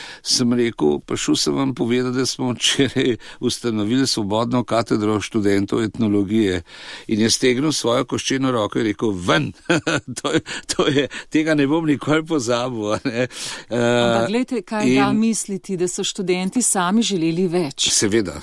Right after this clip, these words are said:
Speaker 1: In mi smo imeli v učnem programu tudi ekskurzije, ne. Kar nekaj jih je bilo na leto, do deset, recimo, v enem študijskem letu.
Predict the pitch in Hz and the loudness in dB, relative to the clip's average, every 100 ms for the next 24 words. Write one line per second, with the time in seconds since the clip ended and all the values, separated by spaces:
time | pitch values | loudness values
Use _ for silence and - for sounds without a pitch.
0 | - 123 127 151 147 151 147 131 131 143 | -6 0 4 4 2 0 0 2 4 4
1 | 143 127 135 131 135 120 - 143 127 - | 2 2 2 2 2 0 0 0 2 2
2 | 139 135 131 117 117 120 123 110 113 113 | 2 4 2 2 2 2 2 0 0 -2
3 | - - 110 98 87 92 90 90 104 110 | -2 0 2 2 0 0 0 -2 -6 -4
4 | 104 104 98 101 120 117 101 123 110 - | -4 -4 -4 0 2 2 0 0 0 0
5 | 104 110 101 107 101 95 - 92 - 123 | 0 0 0 0 0 0 -2 -6 -8 -4
6 | 113 127 113 - 143 - - 85 - 101 | 0 2 2 0 0 -2 -8 -8 -6 -4
7 | 92 95 87 104 101 113 101 104 - 101 | -2 -2 -2 -2 0 -2 0 -2 -4 -2
8 | 101 - 107 101 131 - 190 | -2 -2 -4 -2 -2 0 0